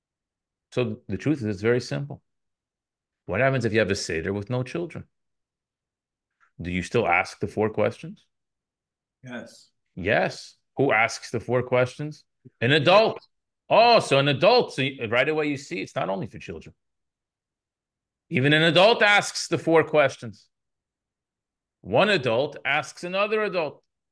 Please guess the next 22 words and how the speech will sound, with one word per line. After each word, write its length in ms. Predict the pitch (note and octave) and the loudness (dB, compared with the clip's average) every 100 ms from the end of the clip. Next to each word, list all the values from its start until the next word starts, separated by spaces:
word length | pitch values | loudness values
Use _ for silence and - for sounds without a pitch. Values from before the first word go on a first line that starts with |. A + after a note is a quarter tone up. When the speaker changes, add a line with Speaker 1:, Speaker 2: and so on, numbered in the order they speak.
| _ _ _ _ | _ _ _ _
Speaker 1:
As 120 | G2 B2 | -8 -4
long 160 | F3 | -2
as 120 | E3+ | -2
you 120 | D3 C#3+ | -2 -4
have 80 | |
two 160 | - F3 | -6 -6
people 380 | - F3+ D#3+ D3 | -6 -6 -6 -6
in 100 | C3 | -6
the 80 | A#2 | -6
room, 380 | A#2 A#2 D#3+ - _ _ _ _ | -6 -6 -10 -18 _ _ _ _
so 140 | - | -2
one 280 | C#3 C3+ F3+ | 2 4 4
adult 540 | F#3+ A#2+ A2 D3 - _ _ _ | 2 2 2 0 -4 _ _ _
asks 380 | A#2+ C#3+ - - | -2 -2 -2 -10
the 100 | F3+ | -2
other 280 | F#3 G#3 G#3+ | -2 0 -2
adult. 300 | G3 E3+ C3+ | -2 -4 -4
As 140 | B2 B2 | -8 -8
a 80 | |
matter 320 | B2 D#3+ G3+ E3 | -2 0 2 0
of 160 | C3 | -2
fact, 320 | A2+ G2+ - | -4 -4 -6